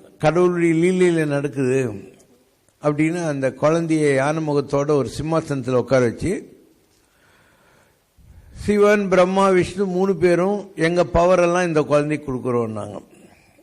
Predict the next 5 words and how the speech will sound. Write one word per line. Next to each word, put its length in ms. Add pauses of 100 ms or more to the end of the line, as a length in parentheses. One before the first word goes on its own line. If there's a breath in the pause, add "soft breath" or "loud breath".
(720)
அதுக்கப்புறம் 520
முப்பத்தி 400
மூணு 260
கோடி 320
தேவர்களும் 840